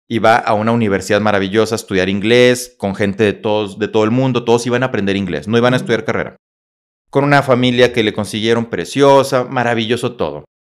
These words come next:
Speaker 1: Cerca de Beverly Hills, bueno, Santa Bárbara. Entonces, pero ella iba mucho a Los Ángeles y todo esto. Ella pasó un año espectacular. Cuando ella regresa y me toca irme a mí, ya las cosas económicas ya no estaban tan bien en mi casa.
Speaker 2: Mm.
Speaker 1: Entonces se consiguió un programa donde se supone que yo iba a trabajar.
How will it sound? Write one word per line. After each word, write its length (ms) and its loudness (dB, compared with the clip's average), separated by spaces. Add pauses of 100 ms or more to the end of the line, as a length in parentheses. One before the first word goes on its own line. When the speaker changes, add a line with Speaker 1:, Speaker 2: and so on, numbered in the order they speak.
(160)
Speaker 1:
Cerca 380 0
de 100 2
Beverly 440 -4
Hills, 220 -6
bueno, 160 4
Santa 300 0
Bárbara. 360 0
Entonces, 300 -4
pero 140 0
ella 120 4
iba 140 2
mucho 300 -4
a 80 -2
Los 200 -8
Ángeles 520 -4
y 60 -16
todo 240 -8
esto. 280 -16 (360)
Ella 200 0
pasó 180 -2
un 60 0
año 360 0
espectacular. 720 -10 (380)
Cuando 260 2
ella 140 4
regresa 420 0
y 20 2
me 120 -6
toca 280 -4
irme 180 -2
a 60 -2
mí, 300 -6 (380)
ya 200 0
las 180 0
cosas 260 -2
económicas 480 -2
ya 100 -2
no 80 -4
estaban 360 -4
tan 180 -6
bien 140 -8
en 80 -8
mi 100 -10
casa. 280 -4
Speaker 2:
Mm. 180 -4 (200)
Speaker 1:
Entonces 260 0
se 100 0
consiguió 340 0
un 100 -4
programa 500 2
donde 220 -2
se 120 -6
supone 420 -4
que 120 -4
yo 80 -2
iba 160 -2
a 80 -6
trabajar. 680 -6